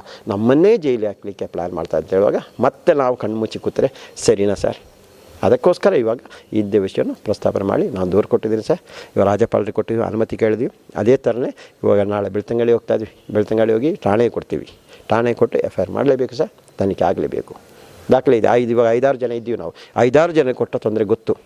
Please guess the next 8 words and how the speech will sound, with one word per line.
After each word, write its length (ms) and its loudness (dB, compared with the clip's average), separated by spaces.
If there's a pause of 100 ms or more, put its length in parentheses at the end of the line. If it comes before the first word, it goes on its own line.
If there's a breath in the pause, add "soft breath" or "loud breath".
(160)
ಸಾಯಂಕಾಲ 400 2
ಏಳುವರೆ 340 4
ಹೊತ್ತಿಗೆ 280 0 (260 loud breath)
ಸೈನ್ 220 4
ಮಾಡಿಸೋದು, 340 0 (340)
ಏಳುವರೆಗೆ 360 2
ಟೈಮ್ 220 -6
ಅಂತ, 160 -8